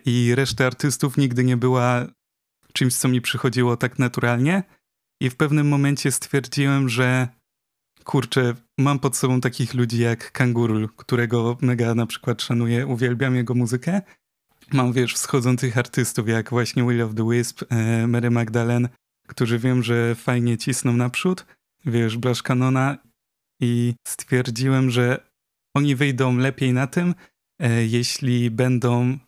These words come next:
pod jakąś lepszą wytwórnią. Tak ci powiem, no nie? Ja nadal wydaję sam siebie,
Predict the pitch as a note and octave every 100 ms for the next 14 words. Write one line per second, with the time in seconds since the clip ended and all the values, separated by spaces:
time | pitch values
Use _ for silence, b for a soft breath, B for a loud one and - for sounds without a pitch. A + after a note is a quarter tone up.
0 | _ - A#2+ A#2 - - B2+ A#2+ B2 A#2
1 | - A#2 - B2+ A2+ A2+ - A2+ A2+ A2+
2 | - _ _ _ _ _ _ _ _ -
3 | A2 - B2 A#2+ A2+ A2 A2 A#2+ D3+ -
4 | _ _ _ - B2+ C#3+ C#3+ C3+ C3+ C3+
5 | C3+ C3 C3 B2 - D#3+ D#3 D#3